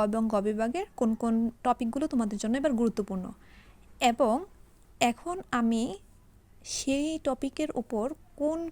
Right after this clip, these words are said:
কোন প্রশ্নগুলো গুরুত্বপূর্ণ সেগুলো নিয়ে আলোচনা করব। ভিডিওটি খুব বেশি বড় করব না, একদম শর্টকাটে আমি তোমাদের শুধু প্রশ্নগুলো পড়ে শোনাবো। তোমাদের কাছে যে কোনো গাইড, যে কোনো প্রকাশনীর গাইড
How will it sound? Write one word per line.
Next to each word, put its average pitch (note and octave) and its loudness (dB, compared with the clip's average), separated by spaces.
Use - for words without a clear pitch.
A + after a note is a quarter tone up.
কোন D4 -2
প্রশ্নগুলো D4 -2
গুরুত্বপূর্ণ A#3+ -2
সেগুলো A#3+ 0
নিয়ে A#3 0
আলোচনা G3+ -6
করব। F#3+ -10
ভিডিওটি C4+ 0
খুব A#3+ 2
বেশি C4+ 2
বড় D4 2
করব D4+ -2
না, F#4 -4
একদম A#3 0
শর্টকাটে B3 -4
আমি E4 -2
তোমাদের A3+ -2
শুধু A#3 -8
প্রশ্নগুলো A#3+ -4
পড়ে A#3+ -2
শোনাবো। C4+ -4
তোমাদের B3 0
কাছে C#4 -2
যে A#3 0
কোনো A#3 0
গাইড, A3+ -2
যে C#4 -2
কোনো E4+ -4
প্রকাশনীর C4 -2
গাইড A3+ -2